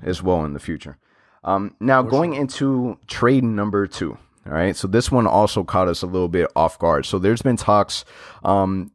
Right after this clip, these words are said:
Speaker 1: definitely about, you know, the Evan Fournier and there being some interest from the Boston Celtics. So the initial trade that went down, uh, was Evan Fournier to Boston for, and we just received confirmation a few minutes ago, Jeff Teague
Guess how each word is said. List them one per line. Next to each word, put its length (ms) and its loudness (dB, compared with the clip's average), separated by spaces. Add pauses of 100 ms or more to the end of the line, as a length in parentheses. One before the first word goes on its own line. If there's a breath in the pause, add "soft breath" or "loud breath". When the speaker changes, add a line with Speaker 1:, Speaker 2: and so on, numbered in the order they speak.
Speaker 1:
definitely 340 2
about, 520 2
you 60 -2
know, 320 0
the 420 2
Evan 240 2
Fournier 640 2
and 160 0
there 180 4
being 320 0
some 280 -2
interest 420 0
from 360 0
the 120 -2
Boston 360 0
Celtics. 460 -4
So 200 -2
the 100 2
initial 360 2
trade 300 2
that 140 4
went 220 0
down, 360 -2 (400 loud breath)
uh, 300 2
was 480 0 (240)
Evan 240 4
Fournier 420 2
to 220 0
Boston 640 0 (420 soft breath)
for, 720 2 (480)
and 120 0
we 80 2
just 220 -2
received 300 0
confirmation 580 0
a 40 -4
few 180 0
minutes 320 0
ago, 340 0 (320 soft breath)
Jeff 340 2
Teague 560 0